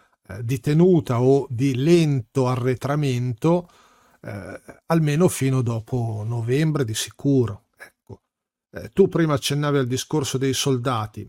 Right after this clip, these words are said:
Non è che manchino, eh, le persone da arruolare in Ucraina. Eh, mancano le persone che, eh, possono essere rimosse da alcuni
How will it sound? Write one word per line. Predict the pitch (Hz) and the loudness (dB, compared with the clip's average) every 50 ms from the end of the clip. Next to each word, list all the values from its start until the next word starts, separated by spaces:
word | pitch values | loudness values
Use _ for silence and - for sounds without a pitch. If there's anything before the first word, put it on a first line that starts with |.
| - 185 | -8 -2
Non | 160 170 196 226 277 | 0 2 2 4 2
è | 269 196 - | 2 0 0
che | - - 123 | -2 -2 -2
manchino, | 120 131 147 151 156 151 151 147 143 - - - 147 139 135 143 143 139 139 - - _ _ _ _ _ _ _ _ _ _ - | 0 0 2 2 2 2 2 0 -2 -2 -2 -2 -2 0 2 2 0 0 -2 -4 -8 _ _ _ _ _ _ _ _ _ _ -18
eh, | 123 - 76 73 - - - _ _ _ _ _ _ _ _ _ _ _ _ _ _ _ _ - 120 117 | -14 -14 -14 -14 -16 -20 -20 _ _ _ _ _ _ _ _ _ _ _ _ _ _ _ _ -14 -10 -8
le | 120 143 139 | -4 -4 -2
persone | - 156 156 139 - - - 170 160 151 139 | 0 0 0 2 2 2 4 4 4 4 4
da | 117 131 131 131 127 | 4 4 2 2 2
arruolare | 120 117 123 123 123 120 113 110 110 107 101 107 104 101 - _ | 2 2 2 2 2 2 0 0 -2 -2 -2 -4 -6 -8 -10 _
in | - 131 127 | -8 -6 -6
Ucraina. | 127 117 - - 120 117 110 104 87 87 90 82 92 - _ _ _ _ _ _ _ _ _ _ _ _ _ _ _ - | -6 -6 -8 -8 -8 -6 -6 -8 -10 -10 -14 -16 -18 -20 _ _ _ _ _ _ _ _ _ _ _ _ _ _ _ -18
Eh, | 143 123 120 120 117 117 120 113 98 - | -16 -14 -12 -12 -10 -12 -12 -12 -12 -8
mancano | 170 165 175 208 247 269 233 - 226 190 160 147 | -2 0 2 2 2 0 -2 -2 0 0 2 2
le | 147 - | 2 2
persone | - 180 175 - - - 190 202 226 233 - - | 0 -2 -2 0 0 2 2 2 2 0 -2 -4
che, | - - 147 147 170 190 196 - - | -6 -4 -2 0 2 2 0 0 -2
eh, | 135 131 127 | -6 -6 -4
possono | _ - 175 175 - - 220 185 135 | _ 0 0 2 2 2 2 2 2
essere | 135 127 - - 180 165 135 123 123 | 2 2 2 2 2 2 2 2 2
rimosse | 143 156 147 131 123 123 - - 175 156 | 0 0 0 0 0 0 0 0 0 0
da | 117 120 117 113 | -2 -2 -2 -2
alcuni | 113 117 110 - - 127 135 151 151 131 117 113 110 107 107 110 110 107 101 104 104 - - - | -4 -4 -6 -4 -2 -2 -2 0 -2 -2 -2 -4 -4 -6 -6 -8 -8 -10 -12 -14 -16 -18 -20 -20